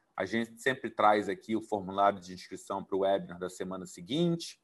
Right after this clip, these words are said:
né? A rede, então, ela diz respeito aos novos desafios que a escola assume, com conteúdo, com tecnologia para gestores de escola,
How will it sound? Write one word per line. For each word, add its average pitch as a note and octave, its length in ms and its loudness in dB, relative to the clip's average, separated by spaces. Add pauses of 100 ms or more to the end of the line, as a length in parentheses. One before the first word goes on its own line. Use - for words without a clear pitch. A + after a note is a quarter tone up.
(400)
né? G2+ 120 -4
A F#2 80 0
rede, A2 340 0
então, G2 480 -4 (440)
ela F#2 220 -4 (2250)
diz G#2 240 -8
respeito C3+ 600 2
aos G2+ 140 -2
novos A2 300 6
desafios G2+ 480 0
que - 100 -8
a F#2+ 40 -4
escola F#2 340 0
assume, D#3 680 2 (240)
com G#2 140 -8
conteúdo, A2 680 0
com G2+ 160 -10
tecnologia G2 680 -2
para G2 140 -2
gestores F#2+ 500 0
de F#2 60 -8
escola, C#3+ 640 6